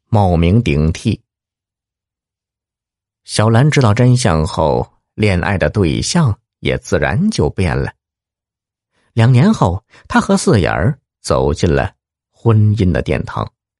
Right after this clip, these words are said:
在婚礼上，小北有些失落，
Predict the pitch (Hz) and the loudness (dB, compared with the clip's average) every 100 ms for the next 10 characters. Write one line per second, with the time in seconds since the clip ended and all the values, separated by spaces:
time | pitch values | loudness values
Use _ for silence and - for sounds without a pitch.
0 | _ _ _ _ _ _ _ _ - 95 | _ _ _ _ _ _ _ _ -2 -2
1 | - 107 90 65 64 82 - _ _ _ | 2 2 2 0 -2 -2 -6 _ _ _
2 | _ _ - 104 135 170 - 113 82 80 | _ _ -4 0 2 2 0 0 0 0
3 | 92 - 123 123 127 127 | -2 -2 0 2 2 -2